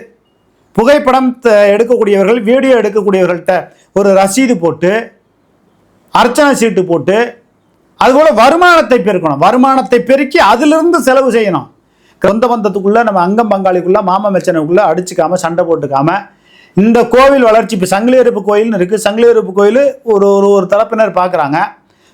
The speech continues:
ரங்கநாதர் கோவிலா, அது வந்து கனகனம்பட்டியில ஒரு கோணராக்கு முதல், முதல் பிரசாதம் கொடுத்துட்டு, அடுத்து பிச்சையா பலண்டார் மகன் ராமசாமி பலண்டார், அதாவது என்னுடைய தந்தைக்கு கொடுப்பாங்க, என்னுடைய வகையராவுக்கு கொடுப்பாங்க, இன்னும்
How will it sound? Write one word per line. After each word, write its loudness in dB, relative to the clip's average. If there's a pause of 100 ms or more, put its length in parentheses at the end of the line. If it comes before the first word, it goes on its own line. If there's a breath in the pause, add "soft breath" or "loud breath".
ரங்கநாதர் 2
கோவிலா, 4 (460)
அது 0
வந்து 0
கனகனம்பட்டியில 0
ஒரு 0
கோணராக்கு 0
முதல், 0
முதல் 0
பிரசாதம் -2
கொடுத்துட்டு, -2 (120)
அடுத்து -2
பிச்சையா -2
பலண்டார் 0
மகன் -2
ராமசாமி -2
பலண்டார், -2
அதாவது -2 (320 soft breath)
என்னுடைய 0
தந்தைக்கு -2
கொடுப்பாங்க, -2
என்னுடைய 0
வகையராவுக்கு 0
கொடுப்பாங்க, -2
இன்னும் 2